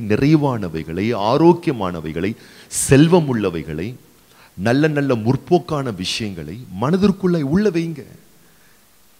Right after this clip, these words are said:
அதையே வைத்து யோசித்து, அதையே தியானித்து, அதை தக்க வைத்துக் கொள்ளுங்கள், பற்றி கொள்ளுங்கள். அது உள்ளே இருக்கும் பொழுது, ஆத்துமா அப்படிப்பட்ட காரியத்தால் நிரப்பப்படும் பொழுது, நீங்கள் அதே தரமான நல்ல நல்ல விஷயங்களை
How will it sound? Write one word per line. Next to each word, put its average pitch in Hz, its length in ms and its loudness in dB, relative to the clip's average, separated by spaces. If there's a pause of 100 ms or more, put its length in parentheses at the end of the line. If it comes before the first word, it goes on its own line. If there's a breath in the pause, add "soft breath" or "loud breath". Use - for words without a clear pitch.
(120)
அதையே 165 320 4
வைத்து 170 320 2
யோசித்து, 143 560 -2
அதையே 135 320 2
தியானித்து, 120 540 -4
அதை 131 240 -2 (220)
தக்க 139 300 -2
வைத்துக் 202 300 0
கொள்ளுங்கள், 120 360 -4
பற்றி 160 340 -4
கொள்ளுங்கள். 82 460 -4 (1500 soft breath)
அது 87 180 -10
உள்ளே 131 200 2
இருக்கும் 110 280 -2
பொழுது, 85 360 -4
ஆத்துமா 95 580 -8 (540)
அப்படிப்பட்ட 120 500 -4
காரியத்தால் 95 500 -8
நிரப்பப்படும் 90 560 -6
பொழுது, - 540 -6 (480 soft breath)
நீங்கள் 85 300 -4
அதே 123 400 0 (100)
தரமான 131 560 -4
நல்ல 107 340 -4
நல்ல 117 240 -8
விஷயங்களை 98 640 -6